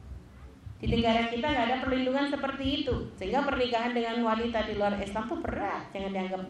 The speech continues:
remeh. Karena pengaruhnya Ibu luar biasa. Ya ini dosa besar bagi seorang suami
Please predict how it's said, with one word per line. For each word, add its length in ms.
remeh. 400
Karena 240
pengaruhnya 480
Ibu 160
luar 240
biasa. 720
Ya 160
ini 180
dosa 400
besar 380
bagi 240
seorang 400
suami 560